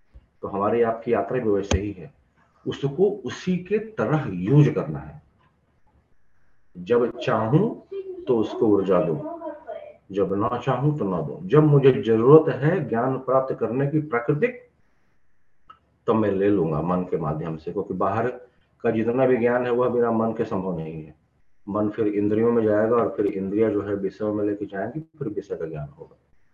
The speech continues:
तो जब भी जरूरत पड़ती है उस एनर्जी को यूज़ करके और उसका ज्ञान हम ले लेते हैं। अन्यथा मैक्सिमम टाइम क्या करते हैं, उसको अपने साथ रखते हैं लेकिन ऊर्जा नहीं देते।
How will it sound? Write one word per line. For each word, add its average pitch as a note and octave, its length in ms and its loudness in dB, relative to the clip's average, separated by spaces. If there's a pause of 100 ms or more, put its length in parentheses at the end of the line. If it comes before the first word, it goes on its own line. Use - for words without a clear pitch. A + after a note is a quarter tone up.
(140)
तो C#3+ 60 2
जब D3+ 180 8
भी D#3 100 6
जरूरत D3+ 360 6
पड़ती C3 300 2
है D3+ 180 2 (180)
उस - 220 -18
एनर्जी G#2 340 -2
को A2 120 -2
यूज़ G#2+ 240 -2
करके G2+ 320 -6
और G2 80 -6
उसका F#2 240 -6
ज्ञान F2 320 -10
हम A#2+ 120 -16
ले F2 180 -6
लेते D#2+ 240 -10
हैं। - 120 -20 (580)
अन्यथा G#2+ 580 -2
मैक्सिमम G#2+ 600 -4
टाइम A#2+ 320 -6
क्या B2 220 -4
करते F2+ 320 -10
हैं, F#2 140 -18 (560)
उसको - 280 -2
अपने G#2+ 300 2
साथ C#3+ 380 4
रखते A#2+ 300 0
हैं A#2+ 120 2
लेकिन A2+ 300 -4
ऊर्जा G2+ 300 6
नहीं D2+ 180 -2
देते। C#2+ 240 -2